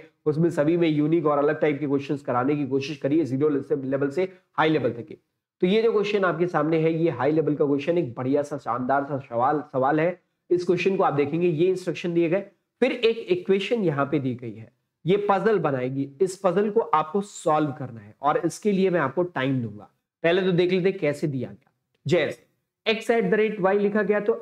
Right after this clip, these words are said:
x is child of y बोला गया, x percent y means x is elder to y, x and y means x is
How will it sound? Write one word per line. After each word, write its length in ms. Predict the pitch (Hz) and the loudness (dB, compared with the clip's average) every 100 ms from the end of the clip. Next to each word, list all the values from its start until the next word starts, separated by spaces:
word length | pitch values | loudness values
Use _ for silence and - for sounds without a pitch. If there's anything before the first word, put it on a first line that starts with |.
| 185 | -2
x 260 | 190 - | -4 -2
is 160 | 226 226 | -4 -2
child 360 | - 156 170 196 | -2 0 2 0
of 200 | 196 196 | 0 0
y 140 | 190 | 0
बोला 240 | 175 180 180 | 2 2 0
गया, 140 | 196 185 _ _ _ - | -2 -10 _ _ _ -2
x 200 | 202 202 | -2 -2
percent 420 | 196 190 190 202 170 | -2 0 2 0 2
y 100 | 180 | 2
means 300 | 190 190 190 - | 0 -2 -2 -2
x 220 | 180 185 180 | -4 -2 -4
is 140 | 156 - 160 | -2 0 2
elder 240 | 151 175 180 | 2 2 2
to 100 | 180 | 2
y, 100 | 165 180 - _ _ _ | 2 0 -6 _ _ _
x 220 | 196 202 - 196 | -4 -4 -2 0
and 200 | 208 165 | 2 2
y 120 | 170 185 | 2 0
means 300 | 190 196 - 180 | 0 -2 -6 -8
x 280 | 185 185 - _ | -8 -10 -20 _
is 160 | 175 | 0